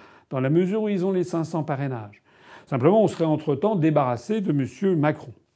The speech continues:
Alors je comprends bien qu'il y a parmi les gens qui écrivent des gens qui disent « Non, ni Dieu, ni maître, il faut plus qu'il y ait de président, plus de gouvernement. » J'ai vu ça, des gens, « Le pouvoir doit être au peuple, et cetera, et cetera. »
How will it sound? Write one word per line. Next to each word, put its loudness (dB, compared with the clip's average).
Alors -8
je 0
comprends -2
bien 2
qu'il -6
y 0
a 6
parmi -2
les -4
gens -2
qui -10
écrivent -2
des -4
gens -6
qui -12
disent « -6
Non, 2
ni 2
Dieu, 4
ni 2
maître, 2
il -4
faut 0
plus -4
qu'il -2
y -2
ait -6
de -12
président, -4
plus -8
de -6
gouvernement. » -2
J'ai -2
vu -6
ça, 0
des -2
gens, « -4
Le -2
pouvoir -2
doit -4
être -10
au -6
peuple, -2
et -12
cetera, -6
et -8
cetera. » -10